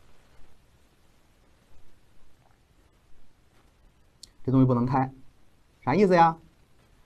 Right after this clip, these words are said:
你们都贷款买过房吧？你必须要确认你是买房这件事情，银行才会放贷，而且银行放贷的时候，他不会把那个贷款直接发给你，他发给谁啊？发给那个卖方，是不是这道理啊？做交易也是一样的，银行要想开相关的一个票据，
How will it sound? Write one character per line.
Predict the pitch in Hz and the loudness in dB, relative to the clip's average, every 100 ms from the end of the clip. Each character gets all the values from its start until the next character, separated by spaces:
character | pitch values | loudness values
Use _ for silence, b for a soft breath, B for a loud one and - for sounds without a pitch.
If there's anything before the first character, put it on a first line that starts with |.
| _ - | _ -2
你 | 123 | 2
们 | |
都 | 160 | 4
贷 | - | 4
款 | 143 151 | 4 4
买 | 160 | 2
过 | 113 | 2
房 | 113 104 | 0 0
吧？ | 139 120 - - - - _ _ _ _ _ _ | 2 0 -4 -18 -18 -18 _ _ _ _ _ _
你 | 143 | 0
必 | 151 220 | 2 4
须 | 233 233 - | 6 6 6
要 | - 170 | 4 4
确 | - 302 | 6 10
认 | 208 226 143 | 12 12 8
你 | |
是 | 170 | 4
买 | 160 | 2
房 | 113 123 | 2 4
这 | 196 | 6
件 | 175 | 6
事 | 139 | 4
情， | 135 123 | 2 2
银 | 127 | 2
行 | 143 143 | 0 0
才 | 135 | 0
会 | 147 | 2
放 | 160 110 | 2 2
贷， | 104 - | 0 0
而 | 165 | 0
且 | 175 | 2
银 | 127 175 | 2 2
行 | 175 | 4
放 | 185 | 6
贷 | 180 147 | 8 6
的 | |
时 | 117 | 4
候， | 131 | 0
他 | |
不 | 151 | 4
会 | 220 | 4
把 | 208 101 | 4 2
那 | 120 | 0
个 | |
贷 | 135 135 | 2 2
款 | 113 | 0
直 | 104 | -2
接 | 151 | -2
发 | 160 | 0
给 | 165 | -2
你， | 175 82 71 - - - | -4 -6 -10 -18 -20 -4
他 | 151 | 2
发 | 147 | 2
给 | 123 | 2
谁 | 101 | 0
啊？ | 98 95 _ _ | -4 -6 _ _
发 | 151 | 0
给 | 127 | 0
那 | 117 | 0
个 | 127 | 0
卖 | 170 120 | 0 -2
方， | 95 92 80 _ - | -6 -10 -12 _ -4
是 | |
不 | 240 | 0
是 | 208 | 6
这 | |
道 | 185 | 8
理 | 151 | 8
啊？ | 123 117 b b | 6 2 b b
做 | - 233 | 4 8
交 | 240 247 | 12 10
易 | |
也 | 190 | 8
是 | 127 | 4
一 | 110 | 6
样 | 151 160 | 6 8
的， | 107 | 4
银 | 113 196 | 4 6
行 | 202 202 | 10 10
要 | |
想 | 147 110 | 10 4
开 | 107 170 | 2 4
相 | 170 | 4
关 | 170 | 4
的 | 165 | 4
一 | 147 | 2
个 | |
票 | 165 180 | 6 6
据， | 147 170 - | 6 2 -2